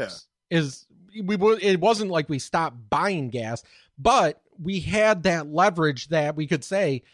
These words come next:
Speaker 2: "Keep the gas prices low, or we're just gonna start using more of ours instead of selling it off."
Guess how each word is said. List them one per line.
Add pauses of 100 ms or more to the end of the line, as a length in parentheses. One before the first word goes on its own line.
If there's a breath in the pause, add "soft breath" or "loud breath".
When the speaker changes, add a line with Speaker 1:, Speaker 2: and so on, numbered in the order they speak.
(260 soft breath)
Speaker 2:
"Keep
the
gas
prices
low, (400)
or (1300)
we're
just
gonna
start
using
more
of
ours
instead
of
selling
it
off."